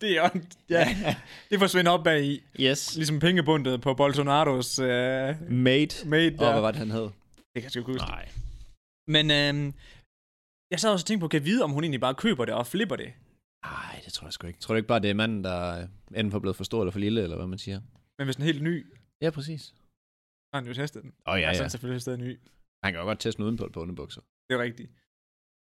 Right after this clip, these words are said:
Speaker 1: Men
Speaker 2: Men så sidder den mærkeligt.
Speaker 1: men man tænker sådan, at, du ved, sådan, ligesom når, når, tit, når folk sælger produkter, så vil man egentlig gerne have forklaringen på, hvorfor de sælger dem.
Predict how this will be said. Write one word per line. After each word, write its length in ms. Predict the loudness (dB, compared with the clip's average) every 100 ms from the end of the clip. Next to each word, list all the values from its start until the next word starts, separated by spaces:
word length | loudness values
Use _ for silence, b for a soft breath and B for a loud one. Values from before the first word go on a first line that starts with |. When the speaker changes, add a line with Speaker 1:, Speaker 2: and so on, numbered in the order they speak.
| _ -2
Speaker 1:
Men 80 | -2 -8 _ _ _
Speaker 2:
Men 60 | -2
så 100 | 2
sidder 220 | 4 2
den 100 | 0
mærkeligt. 220 | 0 4
Speaker 1:
men 100 | 4
man 120 | 4 4
tænker 280 | 4 4
sådan, 220 | 2 0 -2
at, 100 | -4
du 180 | 0
ved, 80 | 0
sådan, 100 | 2
ligesom 180 | 0 0
når, 80 | -2 -6 -10
når, 100 | -6
tit, 200 | -6 -6
når 100 | -6
folk 240 | -4 -4
sælger 240 | -2 0 -2
produkter, 420 | -2 -4 -4 -16 _ _ _ _ _ _ _ _ _ -2
så 60 | 0
vil 80 | 2
man 140 | 2
egentlig 160 | 2 2
gerne 200 | 2 2
have 160 | 0
forklaringen 720 | -2 -16 -10 -4 -2 -2 -2
på, 160 | 0 2
hvorfor 440 | 2 2 -2 -2 -6
de 80 | 0
sælger 260 | 2 2
dem. 100 | -2